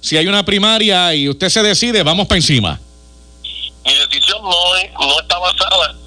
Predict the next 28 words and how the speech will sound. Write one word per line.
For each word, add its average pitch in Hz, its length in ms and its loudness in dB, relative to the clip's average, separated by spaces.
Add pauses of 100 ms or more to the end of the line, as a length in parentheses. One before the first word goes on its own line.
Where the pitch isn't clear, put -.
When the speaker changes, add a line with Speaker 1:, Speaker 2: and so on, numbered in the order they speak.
(500)
Speaker 2:
en 127 160 -2
función 165 720 -2
de 127 180 -4
quién 151 260 -2
ha 160 1040 0
expresado 151 540 -2
su 156 120 0
aspiración, 151 560 -2 (580)
en - 100 -4
quién 127 240 -2
va 147 40 0
a 143 40 -2
aspirar. 120 320 -4 (340)
Yo 120 240 -4
sí 196 80 -2
creo 160 320 -4 (1000)
que 113 440 -4 (200)
el 107 500 -4
Partido 110 340 -2
Nuevo 147 160 0
Progresista 160 760 -4
tiene 127 200 -4
un 180 120 0
sinnúmero 214 500 0
de 151 60 0
líderes, 107 280 -8 (520)
de 123 100 0
líderes 139 340 -4